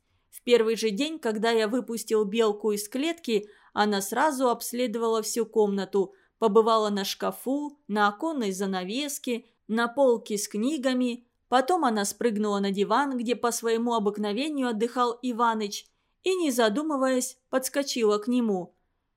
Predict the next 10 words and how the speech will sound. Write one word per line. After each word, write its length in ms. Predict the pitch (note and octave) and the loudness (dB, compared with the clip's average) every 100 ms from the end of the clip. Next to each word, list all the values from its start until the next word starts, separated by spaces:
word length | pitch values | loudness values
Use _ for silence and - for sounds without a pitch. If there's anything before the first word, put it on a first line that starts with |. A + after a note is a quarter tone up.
| _ | _
Иваныч 640 | A#3 C4 B3+ C#4 D4+ D#4+ E4+ | -2 2 4 4 2 -4 -4
открыл 500 | E4 B3+ C4 C#4+ D4 | -4 -4 -2 -2 -2
заспанные 640 | B3 A#3 A#3 C4 C4 C4 | 0 0 -2 -2 0 -2
глаза – 720 | B3 D4 D4 A3 G3+ F#3+ F#3 - _ _ - | -2 -2 -2 0 0 0 -4 -12 _ _ -6
глядел 520 | G#3+ C4+ A3+ A#3 A#3 | 0 2 4 2 4
на 160 | C4 C#4 | 0 0
белку, 640 | A3+ F#3+ F3 G#3 F#3+ - _ _ - | 2 2 2 0 0 -2 _ _ 0
потянулся 760 | A#3 A#3 G#3+ C4+ E4 - D4+ | 2 2 -2 -2 -4 -6 -6
и 240 | C#4+ D#4 D#4 | -4 0 0
замурлыкал. 1080 | D#4 D#4 D#4+ C#4+ B3+ G3+ - F#3+ F3+ - | 2 0 -2 0 0 0 -2 -2 -2 -10